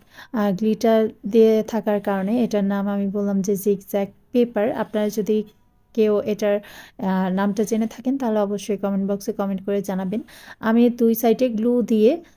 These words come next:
তারপরে এই পেপারগুলো লাগিয়ে নিচ্ছি। পেপারটাকে আমি আগেই এটার সাইজ করে কাটিং করে রেখেছিলাম। আর এই পেপারগুলোতে কিন্তু আগে থেকে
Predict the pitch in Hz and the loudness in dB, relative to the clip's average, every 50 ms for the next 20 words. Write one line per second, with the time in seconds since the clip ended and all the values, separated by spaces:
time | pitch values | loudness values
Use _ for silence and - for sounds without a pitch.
0 | _ _ _ - 202 196 - 220 214 - - 226 208 208 208 208 202 214 208 202 | _ _ _ -4 -2 0 2 2 2 2 2 4 4 4 4 4 4 2 0 2
1 | 208 208 208 202 220 220 240 240 226 208 208 202 202 208 202 196 202 196 196 - | 2 0 0 2 2 2 2 2 2 0 0 0 0 0 0 0 0 -2 -2 -4
2 | 233 226 226 208 202 208 202 202 - 202 202 190 208 - - 220 208 202 196 202 | -2 -2 -2 -2 -2 -2 -4 -2 -2 -2 0 -2 -2 -2 -2 -2 -2 0 0 -2
3 | 202 196 190 180 196 220 220 220 - - 226 202 - 208 208 208 - 220 202 196 | -2 -2 -4 -2 0 0 0 0 0 -2 -2 -2 -2 -2 -4 -2 -2 -2 -2 -2
4 | 190 - - - 208 220 226 - 214 196 - 208 196 196 208 208 208 220 226 214 | -2 -6 -6 -4 -4 -2 -2 -2 -4 -4 -2 -2 -2 -2 -2 0 2 2 2 0
5 | 202 - 214 - - 202 190 202 240 320 - - _ - 233 226 226 226 233 233 | 0 -4 -6 -6 -6 -4 -4 -4 -4 -6 -8 -8 _ 2 4 6 8 6 6 6
6 | - 240 233 240 254 254 247 233 269 254 262 262 262 269 208 269 277 294 285 294 | 4 2 2 4 4 2 2 2 0 0 -2 -2 -4 -2 0 2 2 2 2 0
7 | 277 - - 226 208 190 180 214 208 - 233 214 208 - 226 247 | -2 0 -2 -2 -2 0 0 -2 -2 0 -2 -2 2 2 2 2